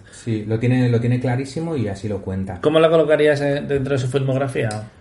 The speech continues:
Speaker 1: Hostia, pues es una pregunta difícil, ¿eh? Además que la acabo de ver la película hace dos horas y todavía ni siquiera me ha dado tiempo un poco a reflexionarla y a, y a situarla en su filmografía. A mí,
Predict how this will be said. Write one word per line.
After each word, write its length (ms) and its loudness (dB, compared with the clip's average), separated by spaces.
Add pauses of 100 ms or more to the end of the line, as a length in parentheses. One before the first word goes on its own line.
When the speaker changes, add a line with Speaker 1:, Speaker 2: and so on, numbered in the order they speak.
(140)
Speaker 1:
Hostia, 380 -6
pues 160 -8
es 80 -10
una 160 -4
pregunta 300 -2
difícil, 440 -8
¿eh? 200 -2
Además 280 -6
que 120 -6
la 80 -4
acabo 260 -6
de 100 -4
ver 140 -6
la 140 -6
película 480 -6
hace 420 -8
dos 220 -8
horas 420 -2
y 120 -6
todavía 320 -6
ni 100 -4
siquiera 240 -8
me 80 -8
ha 20 -8
dado 140 -8
tiempo 260 -6
un 160 -6
poco 160 -10
a 80 -6
reflexionarla 720 -8
y 120 -6
a, 300 -12
y 60 -10
a 60 -10
situarla 320 -8
en 80 -4
su 80 -8
filmografía. 720 -8 (560)
A 80 0
mí, 520 0